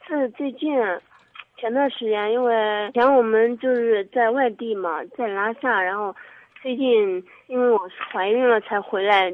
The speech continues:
郑州安家了嘛，买了房子这些的。嗯，后来他也回来了，他回来了，然后就这样，经常的，有时候晚上开车出去也不回来。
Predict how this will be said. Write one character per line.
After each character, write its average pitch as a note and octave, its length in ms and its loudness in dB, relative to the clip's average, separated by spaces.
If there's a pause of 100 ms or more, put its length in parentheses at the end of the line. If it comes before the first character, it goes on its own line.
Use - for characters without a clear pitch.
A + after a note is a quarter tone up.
郑 G3+ 200 -2
州 F#3 120 -4
安 F#3 280 -2
家 F#3 180 2
了 F#3 100 2
嘛， E3 160 -2
买 D#3 220 -6
了 D#3+ 120 -4
房 D#3+ 260 -6
子 F3+ 240 -8
这 E3+ 140 -10
些 E3+ 180 -10
的。 - 120 -12 (560)
嗯， G#3 200 -8
后 - 180 -16
来 F#3+ 140 -6
他 - 220 -4
也 F3 80 2
回 E3+ 200 -6
来 D3 160 -2
了， - 160 -10
他 B3 140 0
回 A#3 180 0
来 G#3 140 2
了， G#3 100 2
然 D#3 160 2
后 F3 140 -2
就 F#3 160 -6
这 G3 160 -6
样， E3+ 120 0 (520)
经 A3 160 -8
常 F3+ 260 -6
的， E3+ 260 -4 (460)
有 F#3+ 220 -4
时 F#3+ 100 -8
候 F#3+ 80 0
晚 F#3 180 0
上 F3 140 -2
开 G3 160 -8
车 F3+ 140 -4
出 - 220 -10
去 - 160 -12
也 C3+ 100 -6
不 G3+ 160 -4
回 F3+ 220 -8
来。 D#3+ 180 0